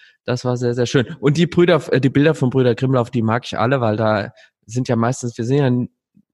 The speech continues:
wir sind immer zu zweit da am Start, aber es sind immer noch irgendwie andere dabei und ganz tolle, äh, Jungs und Mädels, ob's die Donata ist oder der Ludwig, über den habe ich schon gesprochen, der Andreas, der Julian. Also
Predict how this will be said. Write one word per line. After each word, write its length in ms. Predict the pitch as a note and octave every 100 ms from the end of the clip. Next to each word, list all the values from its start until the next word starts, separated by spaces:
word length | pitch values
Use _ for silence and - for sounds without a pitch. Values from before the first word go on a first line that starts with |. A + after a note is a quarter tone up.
| _ _
wir 200 | - C3
sind 280 | C3 E3+ -
immer 240 | F#3+ G3+
zu 140 | F#3 C3+
zweit 280 | - F3+ F#3
da 80 |
am 100 | D#3+
Start, 320 | B2+ D#3 F#3+ B2+
aber 100 | B2+
es 80 |
sind 200 | C3+ C3
immer 160 | D3 D#3
noch 120 | C#3
irgendwie 240 | C3+ C3+ B2
andere 260 | C#3 D3+
dabei 420 | B2+ A#2 B2 D#3+ - _ - - _
und 220 | - C3
ganz 300 | B2+ B2+ -
tolle, 720 | - C3 C3 A#2 F2+ A#2 A#2
äh, 20 | A#2
Jungs 320 | B2+ C3+ A#2+
und 140 | A#2
Mädels, 600 | A#2 C3+ C#3+ D3+ - - _
ob's 200 | A2+ -
die 100 | C3
Donata 540 | B2 A#2+ A2+ A#2 B2
ist 320 | G2+ G#2+ - -
oder 200 | A#2+ B2
der 100 | A2
Ludwig, 340 | A#2 B2+ G#2+
über 140 | G#2+ A2+
den 160 | A2+
habe 80 | A2+
ich 60 | -
schon 100 | A#2+
gesprochen, 360 | A2 - A2+ A#2+
der 100 | A2
Andreas, 680 | A2+ - A#2 A2+ A2+ - _ _ _
der 80 | A#2+
Julian. 460 | A#2 B2 A#2 A2+ -
Also 420 | A2+ A#2 A2